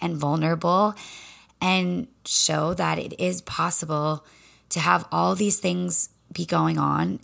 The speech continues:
and still put one foot in front of the other and figure out, okay, who do I want to be?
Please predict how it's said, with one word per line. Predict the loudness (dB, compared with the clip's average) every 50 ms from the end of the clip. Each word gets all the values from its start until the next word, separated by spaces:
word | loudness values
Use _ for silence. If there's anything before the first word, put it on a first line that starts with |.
| -4
and | -2 -2 0 2 2
still | 2 2 2 2 2 2 2 2 2 0 0 -2 -6 -10 -20 -20 -20 -20 -20 _ _ _ _ _ _ _ _ _ _ _ _ _ _ _ _ _ _ -6
put | -2 -2 0 0 0
one | -2 -2 -2 -2
foot | 0 0 2
in | 2 2 2
front | 2 0 0
of | 0
the | 0 0
other | -2 -2 -2 -2 -2 -2 -2 -2 -4 -6 -12 -20 -20 -20 -20 -20 -20 _ _ -4
and | -2 -2 -2 0
figure | 0 0 0 0 0 2
out, | 2 4 4 4 2 0 -2 -6 -10 _ _ _ -4 -2
okay, | -2 -2 0 -2 0 0 -2 -4 -6 _ _
who | -10 -4 0 0 2
do | 4 4 2
I | 2 2 0 0 0
want | 0 0 -2
to | -2
be? | -4 -4 -4 -2 -2 -4 -6 -8